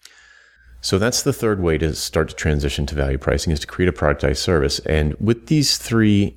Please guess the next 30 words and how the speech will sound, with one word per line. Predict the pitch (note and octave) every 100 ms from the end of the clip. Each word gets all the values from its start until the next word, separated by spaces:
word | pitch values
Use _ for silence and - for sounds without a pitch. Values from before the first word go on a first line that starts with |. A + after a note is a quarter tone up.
| -
approaches, | - - G#2 - C#2+ D2 D#2 - - - - _ - _ _ _ -
what | F#2 -
you'll | F#2+
do | E2+ - D#2+ D#2
is | D2+
you'll, | D2 C#2+
you'll | - D#2+
start | - - A2 A2 G#2+
to | -
feel | - - G#2 G#2 G2
what | D#2+
it's | - -
like | C2+ C2+ -
to | -
not | C#2 C2+ D#2
have | E2+
to | -
track | - E2+ E2
your | D#2+
hours | B1+ C2+ C2+ C2+ C2+
and | - D2
to | -
not | C#2+ C#2 C#2+ -
have | D2+ C#2+ -
to | - C#2+ C#2 C2+ C#2 - - - - - -
really | - E2 D2 C#2 C#2 - - -
show | - - - - G#2+ F#2+ E2+
up | D#2 E2 -
and | - D#2+ C#2+
do | D2+ D2 D2 D2+